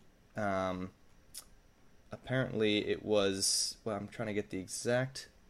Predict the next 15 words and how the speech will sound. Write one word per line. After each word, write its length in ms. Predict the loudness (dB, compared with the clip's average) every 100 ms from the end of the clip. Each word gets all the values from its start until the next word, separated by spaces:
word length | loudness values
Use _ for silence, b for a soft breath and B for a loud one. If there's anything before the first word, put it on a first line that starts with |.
| -20 -20 -18 -20 -20 -12
quote, 440 | 4 4 4 0
pervasive, 840 | 4 6 10 10 10 8 2 0 4
there 160 | 6
it 60 | 6
is, 160 | 0 0
it 80 | 0
was 140 | 0
pervasive 1080 | -2 0 0 4 8 10 10 8 4 0 4
betting, 400 | 8 8 6 0 B B B B -12 -2
uh, 400 | 2 6 6 4 0 -16 -18 -18 -18 -6 4
on 360 | 8 8 8
the 160 | 6 6
N 120 | 6
F 180 | 2 8
L, 400 | 10 12 10